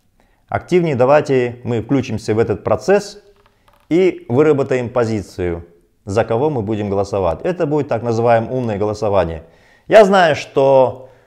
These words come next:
многие думают, что методично Назарбаев будет убирать с дистанции одну партию, вторую и так далее.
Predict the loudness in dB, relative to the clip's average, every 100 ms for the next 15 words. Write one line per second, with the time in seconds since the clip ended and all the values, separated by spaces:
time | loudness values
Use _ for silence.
0 | -4 2 2 2 2 2 0 -2 -2 -2
1 | 0 2 2 2 -2 -2 -2 -2 -6 -4
2 | 0 2 6 6 6 2 -4 -2 -2 -2
3 | -2 2 2 0 -6 -10 -8 -4 -4 -2
4 | -2 -2 0 2 4 4 2 -6 -2 0
5 | 2 0 0 -2 0 2 4 2 -2